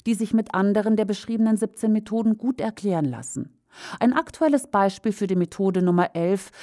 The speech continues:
B sagen und A meinen, wird uns in diesen Tagen präsentiert. Meine Regionalzeitung, die Rheinpfalz,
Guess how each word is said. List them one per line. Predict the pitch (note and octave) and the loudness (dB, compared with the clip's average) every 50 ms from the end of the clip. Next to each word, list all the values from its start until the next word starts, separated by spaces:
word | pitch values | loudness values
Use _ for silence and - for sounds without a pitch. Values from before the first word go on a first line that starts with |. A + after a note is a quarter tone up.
| - - - _ - | -20 -20 -8 _ 0
B | G3 G3 G3 - - | 2 2 2 0 -2
sagen | - - G3 F3 F3 F3+ F#3 F#3+ F#3+ | -2 0 0 2 2 2 0 0 -2
und | - - F3 F3 F3 - - | 0 0 0 0 0 -2 -4
A | G#3 A3 A#3+ A#3+ A3 | -2 -2 0 2 2
meinen, | F#3+ E3+ D#3 D#3 D#3+ D#3+ E3 F3 F#3 F3+ - - - - | 2 2 2 0 2 2 4 2 2 0 -6 -14 -6 -2
wird | G#3 A3 G#3+ - | 0 0 0 0
uns | F#3+ F#3+ - | 0 -2 0
in | C3 F#3+ E3+ | 0 -2 -2
diesen | G#3 G#3 G#3+ G#3 G#3+ - | 0 0 2 2 0 0
Tagen | - E3+ F3 F3 E3+ D3 C3 | 0 -2 -2 0 0 0 -2
präsentiert. | B2+ - C#3 B2+ C3 B2+ B2 - - - - - - _ _ - _ _ _ _ - | -2 -4 -8 -6 -4 -4 -6 -6 -8 -14 -14 -14 -14 _ _ -20 _ _ _ _ -2
Meine | - F3 F3+ F#3 F#3+ F3+ | 2 2 4 4 4 4
Regionalzeitung, | F#3+ F3+ G3 G3 G3 F#3 E3+ E3+ F3 F3 - - G3 F3+ F3+ - G3+ G3 F#3+ F#3+ - - - - | 2 2 4 4 4 4 4 4 2 0 0 0 0 0 2 2 0 0 0 -2 -6 -10 -4 -2
die | A#3 A3+ | 0 2
Rheinpfalz, | G#3 G#3 G#3 A3+ B3 A#3+ - - G3+ F#3+ F#3+ G#3 G3+ - - | 2 4 4 4 4 2 0 0 0 2 2 2 0 -4 -8